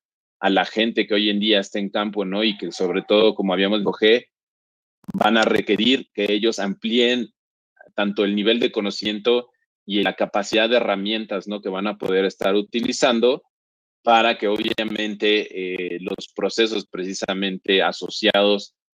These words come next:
a toda esta parte de validación y de despliegues de sitios, eh, cinco G, eh, se pueda hacer de manera exitosa, ¿no? Y es clave, obviamente, herramientas como el lona ochocientos tengan,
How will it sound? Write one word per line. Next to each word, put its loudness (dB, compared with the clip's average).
a -2
toda 6
esta 0
parte -2
de -2
validación -2
y 0
de 2
despliegues 0
de -4
sitios, -6
eh, -4
cinco 2
G, 4
eh, -2
se 2
pueda 4
hacer 2
de 2
manera -2
exitosa, -6
¿no? 0
Y 4
es 0
clave, 4
obviamente, 0
herramientas -2
como -8
el -4
lona 0
ochocientos -2
tengan, -2